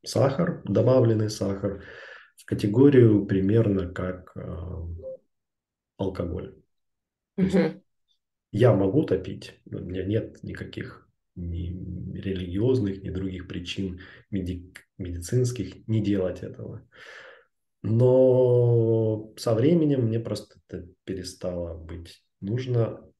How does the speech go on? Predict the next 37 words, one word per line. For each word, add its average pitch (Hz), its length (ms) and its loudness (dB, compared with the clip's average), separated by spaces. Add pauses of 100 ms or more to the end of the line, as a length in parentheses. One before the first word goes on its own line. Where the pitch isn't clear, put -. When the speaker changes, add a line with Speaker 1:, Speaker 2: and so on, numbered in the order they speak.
(120)
Speaker 1:
И 110 80 -4
я 127 120 6
знаю, 139 200 2
что 113 140 -4
это 98 140 -6
для 95 120 -6
меня 101 180 -4
токсично. - 720 -12
Токсичнее, 135 580 -2
чем 104 200 -6
для 98 120 -4
других 90 340 -8
людей. 90 340 -12 (440)
Я 113 120 2
хуже 95 360 -2
вывожу 98 420 -2
алкоголь 92 460 -2
из 90 100 -4
организма. 87 600 -8
И 147 60 -14
то 143 140 -4
же 147 80 0
самое, 143 360 0
похоже, 101 300 -6
у 90 60 -6
меня 90 100 -8
с - 120 -10
сахаром - 500 -14 (160)
уже. 95 420 -6 (800)
Может, 123 380 6
это 101 200 2
даже 98 380 0
где-то 92 300 -4
предиабет. 87 880 -6
Я 117 260 0
не 101 160 4
знаю, 87 340 -4